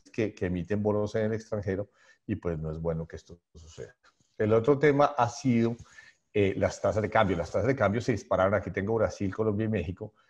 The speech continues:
se dispararon justo cuando llegó el covid, ese es el salto que se ve ahí, más o menos entre marzo y abril, y evolucionaron positivamente,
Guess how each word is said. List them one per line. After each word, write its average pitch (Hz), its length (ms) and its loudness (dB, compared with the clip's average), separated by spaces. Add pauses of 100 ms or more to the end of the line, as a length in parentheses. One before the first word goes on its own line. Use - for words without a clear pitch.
(160)
se - 160 -2
dispararon 101 600 2
justo - 360 -2
cuando 120 180 0
llegó 87 220 -2
el 87 100 -6
covid, 113 360 0
ese 123 180 0
es 110 120 -8
el 110 100 -8
salto 110 420 -2
que 101 140 -10
se 92 100 -8
ve 87 140 -2
ahí, 101 340 -2 (320)
más 87 160 -6
o 104 60 -6
menos 110 120 -4
entre 107 220 -4
marzo 85 340 -2
y 101 40 0
abril, 101 440 0 (540)
y 147 380 6
evolucionaron 104 800 2
positivamente, 98 1080 -2